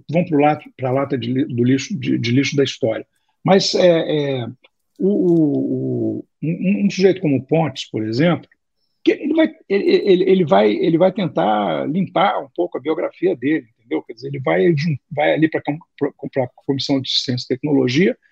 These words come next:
e vai apoiar tudo quanto é projeto, é, de melhoria, ah, do, do, <clears throat> da, da, da, do setor de ciência e tecnologia no Brasil. Então, eu acho que é,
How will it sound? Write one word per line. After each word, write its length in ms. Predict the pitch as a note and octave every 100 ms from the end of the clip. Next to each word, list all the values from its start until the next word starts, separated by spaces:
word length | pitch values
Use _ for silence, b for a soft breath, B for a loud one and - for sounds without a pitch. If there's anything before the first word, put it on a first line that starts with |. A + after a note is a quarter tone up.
| b b
e 100 | C4
vai 260 | F3 F#3 A3
apoiar 420 | A3 F#3 E3 F#3+
tudo 260 | F#3 A3 G3+
quanto 200 | A3 G#3
é 60 | G3+
projeto, 920 | - C3 D3+ E3+ F3 F#3+ F3+ D3+ -
é, 440 | C#3 C3+ C3 B2+
de 420 | A#2 D3 D#3+ E3+ C#3+
melhoria, 600 | C#3+ C#3+ B2+ C#3 D#3+ E3 _ _ _ _ -
ah, 220 | D#3 C#3
do, 220 | B2 C#3
do, 460 | C#3+ C#3 B2 A#2 - -
<clears throat> 440 | A#3 G#3+ E3+ -
da, 320 | F3 C3+ B2+
da, 320 | D3 C#3 B2+ A#2
da, 320 | B2+ A#2 A#2
do 260 | B2+ A#2
setor 380 | A2+ C3+ B2+ C#3+
de 80 | C3+
ciência 200 | D3+ C3+
e 40 |
tecnologia 440 | D#3+ D#3+ D#3 C#3 D3+
no 80 | D#3+
Brasil. 420 | D#3+ B2 B2+ B2 _ _ - - -
Então, 200 | G#3 A3
eu 80 |
acho 200 | A3+ -
que 140 | - F#3+ _ _
é, 100 | -